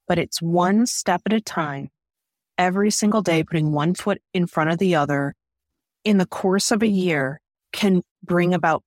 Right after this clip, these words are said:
profound change in your life. And I would just encourage everyone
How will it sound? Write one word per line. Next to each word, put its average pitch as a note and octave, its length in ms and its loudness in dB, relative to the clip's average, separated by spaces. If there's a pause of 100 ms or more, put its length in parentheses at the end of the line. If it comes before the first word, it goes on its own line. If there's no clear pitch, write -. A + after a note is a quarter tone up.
profound E3+ 880 0 (420)
change D#3 520 -2
in D#3 100 0
your C#3 160 0
life. - 340 -4 (720)
And G3 140 0
I G3 160 0
would F#3+ 200 -2
just G3+ 320 -2
encourage G#3+ 680 0
everyone E3 680 0